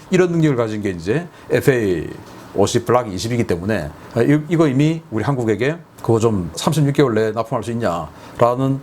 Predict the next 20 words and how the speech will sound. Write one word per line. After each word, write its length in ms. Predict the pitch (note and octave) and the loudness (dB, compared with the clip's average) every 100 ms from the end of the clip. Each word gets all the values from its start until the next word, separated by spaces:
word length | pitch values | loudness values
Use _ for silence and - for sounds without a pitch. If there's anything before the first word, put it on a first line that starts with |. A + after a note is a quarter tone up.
| - | -4
타진이 360 | - B2 C#3 D3 | 0 2 2 0
이미 180 | D#3 | 0
왔었고, 640 | B2+ A2+ C3+ - D#2+ G2+ C#3 - - - | 0 0 0 -2 -4 -4 -8 -12 -18 2
어, 280 | C3 A2+ G#2 - | 4 4 2 2
그런 220 | E3 E3+ | 2 2
것들과 400 | D#3 D#3 B2+ A#2 | 0 0 -2 0
함께 220 | B2+ G2 | 0 -2
이번에, 580 | E2 A2+ C3+ C#3 D3 D3 - - - | 0 0 2 2 0 -4 -14 -20 -4
에, 260 | G2+ F#2 F2+ | 0 2 2
이 380 | F2 G2+ G2 E2+ | 0 0 0 -2
면면이 540 | E2 G2+ B2 A#2+ F#2 F#2 - - - - | 0 2 2 0 -4 -8 -14 -20 -18 -6
이 300 | - G2 F2+ - - | 0 0 0 -4 -2
기동 380 | - F3 F3+ D#3 - | 4 4 4 -2 -2
무기, 380 | A2 E2+ D#2 - | -2 0 -2 -2
즉 260 | - A2+ - | -2 -2 0
그 120 | G2+ | -2
지상 280 | - E3 G3 | 0 0 2
장비 340 | F3 C3+ C3+ | 0 0 -2
분야에 360 | A#2+ A2+ A2+ A2+ | -2 -2 -2 -2
많이 500 | D#2+ E2+ F#2+ F2 | -4 -4 -2 -2